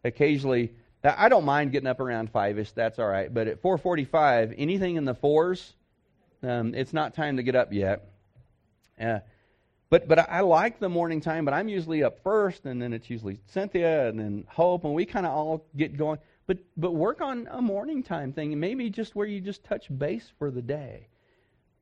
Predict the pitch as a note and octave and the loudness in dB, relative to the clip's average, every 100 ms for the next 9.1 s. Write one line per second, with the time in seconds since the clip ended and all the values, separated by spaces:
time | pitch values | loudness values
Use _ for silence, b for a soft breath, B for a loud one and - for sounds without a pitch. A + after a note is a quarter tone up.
0 | - F3 C4+ - A3+ A3+ G#3+ - F#3 E3+ | 4 6 6 2 0 2 2 -4 -6 -4
1 | G2+ F#2 G#2+ - _ _ _ _ _ _ | -2 -4 -6 -10 _ _ _ _ _ _
2 | _ C#3 A2+ - - G#3 G#3+ G#3 - E3+ | _ -2 -2 -6 0 4 4 2 -4 -6
3 | G3 G#3+ F#3+ F#3+ E3+ D#3+ C3 A2+ A2+ - | -2 -2 -2 -6 -6 -6 -4 -2 -4 -6
4 | B2 A#2+ A2+ A2+ A#2+ C3+ C#3 C3 A#2+ A2+ | -6 -6 -8 -4 0 0 0 -4 -4 -4
5 | A2+ A2+ F#2+ F2+ F#2 _ - G2+ F#2 G2 | -2 -2 -2 -6 -10 _ -8 -6 -4 -6
6 | F2 F#2 - _ _ _ _ _ _ _ | -6 -8 -18 _ _ _ _ _ _ _
7 | - B2 G#3 F3+ C#3 _ _ _ _ _ | -8 0 2 0 -4 _ _ _ _ _
8 | _ _ _ _ C#3 C3+ C3+ G3 A3+ A#3+ | _ _ _ _ 0 2 4 4 2 0
9 | A3 | -6